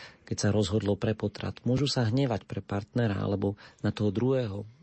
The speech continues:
rodiča. Môžu prejaviť veľkú starosť o potomka a snaha napraviť jeho alebo ju. Môžu to prepadnúť takým otázkam, čo sme my urobili zle, prečo odtehotnela napríklad pred manželstvom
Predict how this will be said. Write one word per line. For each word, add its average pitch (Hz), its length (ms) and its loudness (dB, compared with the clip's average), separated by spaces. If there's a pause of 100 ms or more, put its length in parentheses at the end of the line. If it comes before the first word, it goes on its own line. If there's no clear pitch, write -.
(220)
rodiča. 110 560 -2 (120)
Môžu 117 360 0 (160)
prejaviť 117 360 0
veľkú 113 280 0
starosť 110 600 -4
o - 80 -8 (120)
potomka 101 600 0 (280)
a 101 80 -4
snaha 104 360 2
napraviť 104 760 -2
jeho 104 400 2
alebo 101 280 -2
ju. 110 160 2 (480)
Môžu 131 280 2
to 143 240 0 (120)
prepadnúť 127 440 -2
takým 123 320 0
otázkam, 120 520 -2
čo 180 160 0
sme 151 160 0
my 123 280 0 (120)
urobili 110 520 0
zle, 107 400 0 (360)
prečo 127 340 0
odtehotnela 107 960 -2
napríklad 104 560 -8
pred 110 240 0
manželstvom 101 640 -2